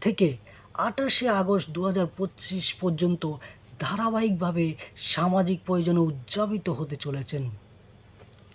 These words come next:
চব্বিশে আগস্ট সকাল নটায় ক্যান্সার সচেতনতা ক্যাম্প, সহযোগিতায়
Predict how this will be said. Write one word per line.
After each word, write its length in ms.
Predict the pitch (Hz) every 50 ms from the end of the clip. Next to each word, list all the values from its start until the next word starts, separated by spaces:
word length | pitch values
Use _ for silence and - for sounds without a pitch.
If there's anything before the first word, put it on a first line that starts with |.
| - - - - - - - - - - - -
চব্বিশে 560 | 196 202 196 175 175 202 202 180 - 208 196 190 185 180
আগস্ট 320 | 175 185 196 202 190 - - - - - - - -
সকাল 300 | - 180 175 - 196 196 190 185 185
নটায় 340 | 185 175 - 190 202 214 208 - - - - - -
ক্যান্সার 440 | - 175 175 180 180 - 196 190 180 -
সচেতনতা 640 | - 180 185 - - 185 - 196 185 196 190 - 226 220 - - -
ক্যাম্প, 300 | - 175 151 139 123 - - - - - - - - - - - - - - - -
সহযোগিতায় 800 | - - - - 170 175 175 170 185 175 185 170 185 180 180